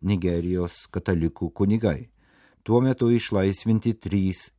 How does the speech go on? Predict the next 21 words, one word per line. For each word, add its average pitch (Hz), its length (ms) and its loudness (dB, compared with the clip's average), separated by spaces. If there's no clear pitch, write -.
kiti 92 340 -2
pagrobti 78 580 -4
kunigai: 98 600 0
Peteris 82 560 -2
Udo 85 380 -2
ir 80 260 -6
Filomenas 80 920 -4
Obohas, 90 680 -4
pagrobti 104 540 -4
Liepos 101 480 -2
antrą 101 440 -2
dieną, 98 460 0
ir 107 160 0
tėvas 98 460 2
Emanuelis 92 760 2
Silas, 110 440 -2
pagrobtas 80 640 -6
Liepos 67 420 -10
ketvirtą 87 480 -4
dieną. 60 400 -10
Beje, 92 500 0